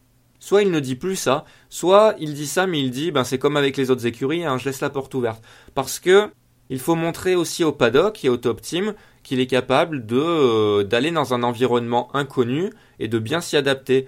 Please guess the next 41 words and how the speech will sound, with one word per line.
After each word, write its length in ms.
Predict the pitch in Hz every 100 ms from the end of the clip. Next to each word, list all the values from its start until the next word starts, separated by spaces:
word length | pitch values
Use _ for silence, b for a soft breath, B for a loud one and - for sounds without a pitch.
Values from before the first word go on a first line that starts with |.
| B
Et 100 | B
là, 140 | 117 175
ça 140 | 160
va 60 | 127
être 140 | 123
un 60 | 123
gros 220 | 117 147
défi 260 | 151 147 165
chez 180 | -
As, 200 | 110 110
hein. 100 | 120
J'en 160 | 113 123
parlais 420 | 120 123 120 127
déjà, 440 | 117 110 113 117 107
euh, 160 | 98
j'en 160 | 98 117
parlais 260 | 123 123
dans 220 | 113 110 113
un 60 |
podcast 600 | 110 110 - 123 127 -
précédemment, 720 | 107 - 117 120 107 107 143 - b b b b
que 100 | 127
je 100 | 127
vous 200 | 131 127
invite 240 | 127 127
à 60 | 120
écouter, 380 | 107 107 107 185
vu 160 | 160
que 340 | 120 107 101 98
c'est 200 | - 101
lié 240 | 101 156
finalement. 500 | 190 127 110 120 180 - b b b
Ça 160 | - 113
va 120 | 135
être 200 | - -
un 100 | 131
gros 220 | 131 131 160
défi 300 | 139 131 180
pour 220 | 143 127
Romain 240 | 160 175
Grosjean, 460 | 151 127 127 107